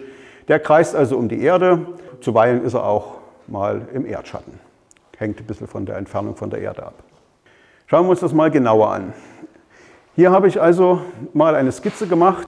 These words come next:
jetzt idealisierterweise Blick sozusagen von oben auf den Nordpol. Hier sei der Nordpol, die Erde dreht sich so herum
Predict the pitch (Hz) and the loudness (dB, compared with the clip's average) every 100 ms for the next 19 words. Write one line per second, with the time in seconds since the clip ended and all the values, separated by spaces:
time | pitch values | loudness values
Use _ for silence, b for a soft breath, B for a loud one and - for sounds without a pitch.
0 | _ - 139 - 156 139 147 131 156 147 | _ -2 -2 0 -2 0 0 -2 -2 -4
1 | 117 113 143 170 180 175 135 165 - - | -2 0 0 0 -2 -2 2 0 0 -12
2 | - - - 123 123 110 117 151 165 151 | -14 -14 -6 -4 -4 -4 0 4 4 4
3 | 127 127 127 107 104 - 113 101 95 123 | -2 -4 -2 -2 -2 -6 -8 -8 -8 -8
4 | 117 117 110 165 170 170 170 170 B B | -6 -6 -4 -4 0 2 2 2 B B
5 | - - 120 110 110 107 - - 139 147 | -14 -8 -6 -6 -6 -8 -10 -8 -4 0
6 | 135 135 147 | 0 0 -2